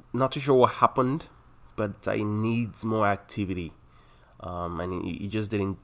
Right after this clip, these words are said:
he just didn't give that. So Merab won that fight. And then the middleweight fight, the co-main event, Paulo Costa, Luke Rockhold. It seemed like Luke Rockhold retired after the fight. Uh, I'm not too sure if that's official, but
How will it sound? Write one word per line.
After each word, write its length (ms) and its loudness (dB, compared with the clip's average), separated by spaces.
he 80 -6
just 220 -6
didn't 220 -6
give 180 -6
that. 240 -2
So 180 4
Merab 340 10
won 180 4
that 160 4
fight. 280 6
And 160 0
then 320 4
the 60 0
middleweight 480 6
fight, 680 6
the 60 -10
co-main 480 6
event, 480 2
Paulo 240 2
Costa, 340 4
Luke 280 0
Rockhold. 420 2
It 100 -12
seemed 240 0
like 220 0
Luke 220 0
Rockhold 460 4
retired 480 2
after 200 2
the 80 -2
fight. 320 4
Uh, 300 -2
I'm 100 -6
not 140 0
too 100 -8
sure 140 -2
if 80 0
that's 260 2
official, 640 2
but 460 0